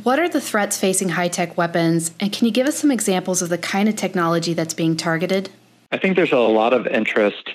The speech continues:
Speaker 2: in maintaining the U S technological advantage. It's a whole of government approach, and that involves, you know, what we do sell overseas. So think of everything from jet fighters to missile systems,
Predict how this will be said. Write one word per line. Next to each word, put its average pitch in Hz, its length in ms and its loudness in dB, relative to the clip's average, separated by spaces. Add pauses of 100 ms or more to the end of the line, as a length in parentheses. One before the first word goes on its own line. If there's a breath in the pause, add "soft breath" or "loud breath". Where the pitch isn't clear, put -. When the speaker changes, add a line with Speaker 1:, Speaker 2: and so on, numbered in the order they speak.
(120)
Speaker 2:
in 98 460 0
maintaining 110 600 0
the 95 120 0
U 101 180 4
S 95 120 -2
technological 101 760 2
advantage. 92 840 0
It's - 300 -4
a 95 400 0
whole 123 280 2
of 98 120 -2
government 104 560 2
approach, 95 880 0
and 110 360 2
that 139 400 -2
involves, 110 640 2
you 123 120 -2
know, 110 80 2
what 110 180 0
we 113 80 2
do 117 220 2
sell 104 280 0
overseas. 101 640 0
So 101 100 2
think 101 220 -4
of 98 80 -2
everything 95 480 0
from 92 320 -2
jet - 300 -2
fighters 104 520 2 (120)
to 95 240 2
missile 95 420 -2
systems, 95 560 0